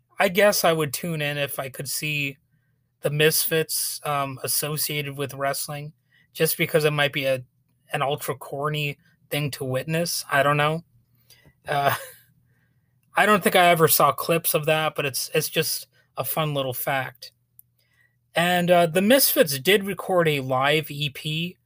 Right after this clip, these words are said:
called Evil Live. It's like a, one of those words that's spelled,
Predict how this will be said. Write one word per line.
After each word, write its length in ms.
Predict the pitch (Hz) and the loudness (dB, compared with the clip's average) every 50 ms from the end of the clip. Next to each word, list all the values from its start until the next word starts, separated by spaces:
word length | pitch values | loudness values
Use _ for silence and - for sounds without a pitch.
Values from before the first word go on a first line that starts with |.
| _ _ _ | _ _ _
called 360 | - - - 147 143 143 139 143 | -14 -6 -2 0 0 0 -2 -4
Evil 440 | - - 156 165 151 143 151 139 | -4 -2 -2 0 0 0 0 0
Live. 580 | 131 127 127 127 131 139 147 151 151 - - - _ _ _ _ _ _ _ _ _ _ _ _ _ _ _ _ _ _ _ | 0 0 0 0 0 0 0 -2 -4 -8 -12 -20 _ _ _ _ _ _ _ _ _ _ _ _ _ _ _ _ _ _ _
It's 280 | - - 135 - - - | -10 -8 -6 -4 0 2
like 240 | 143 139 131 127 135 | 2 2 2 4 4
a, 400 | 131 127 127 123 123 123 120 - _ _ _ _ _ _ _ _ _ _ _ _ _ _ _ _ _ _ _ | 4 6 6 4 2 0 -2 -4 _ _ _ _ _ _ _ _ _ _ _ _ _ _ _ _ _ _ _
one 140 | - 160 160 | 0 2 4
of 80 | 160 151 | 6 6
those 200 | 151 151 143 139 | 6 6 4 4
words 340 | 143 151 147 151 147 139 | 4 4 6 6 4 4
that's 180 | 139 139 123 - | 0 -2 -2 -2
spelled, 580 | - - - 156 147 143 143 139 139 139 131 | -4 -2 0 2 2 2 2 0 -4 -8 -10